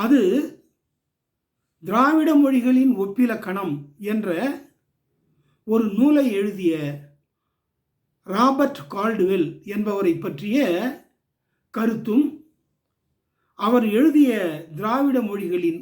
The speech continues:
ஒப்பிலக்கணம் என்பதை பற்றியுமான சில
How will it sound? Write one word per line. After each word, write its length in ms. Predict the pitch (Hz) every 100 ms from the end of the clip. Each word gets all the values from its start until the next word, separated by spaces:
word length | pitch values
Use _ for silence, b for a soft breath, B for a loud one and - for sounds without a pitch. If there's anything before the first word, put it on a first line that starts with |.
| 175
ஒப்பிலக்கணம் 680 | 185 190 190 180 170 175 151 147 _ _ _ _ - 208
என்பதை 300 | 214 196 170
பற்றியுமான 640 | 208 - 220 190 170 156 202 269 175 131 - _ _ _ _ _
சில 220 | - 247